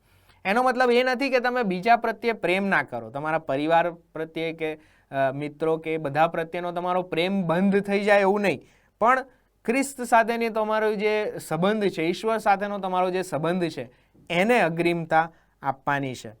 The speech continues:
એટલા માટે જ્યારે કોઈક અઘરો નિર્ણય લેવાનો આવે ત્યારે આપણે પ્રશ્ન પૂછવાની જરૂર છે કે શું આ નિર્ણય દ્વારા હું ઈસુને માન આપું છું કે નહીં? ત્રીજી બાબત છે કે આપણે પ્રેમથી પ્રતિભાવ આપવાનો છે, કડવાશથી નહીં.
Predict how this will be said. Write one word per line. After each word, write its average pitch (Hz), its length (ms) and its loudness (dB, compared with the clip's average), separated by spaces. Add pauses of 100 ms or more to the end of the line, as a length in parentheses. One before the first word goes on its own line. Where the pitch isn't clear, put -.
(440)
એટલા 214 160 4
માટે 233 240 4
જ્યારે 240 220 8
કોઈક 240 240 4
અઘરો 185 340 6
નિર્ણય 233 380 2
લેવાનો 226 380 4
આવે 220 280 6
ત્યારે 214 220 4
આપણે 214 240 2
પ્રશ્ન 208 420 -2
પૂછવાની 208 420 -4
જરૂર 190 300 -2
છે 190 120 -4
કે 185 140 -4
શું 202 200 -4
આ 190 40 0
નિર્ણય 185 440 -2
દ્વારા 175 440 6 (360)
હું 202 140 -2
ઈસુને 226 460 -2
માન 220 280 2
આપું 208 320 0
છું 247 260 -10 (340)
કે 180 120 0
નહીં? 151 340 -4 (960)
ત્રીજી 262 300 2
બાબત 247 300 10
છે 254 200 -4
કે 247 100 2
આપણે 240 460 2 (840)
પ્રેમથી 233 680 0 (140)
પ્રતિભાવ 165 500 2
આપવાનો 143 500 0
છે, 196 240 -4
કડવાશથી 214 800 2
નહીં. 123 220 -6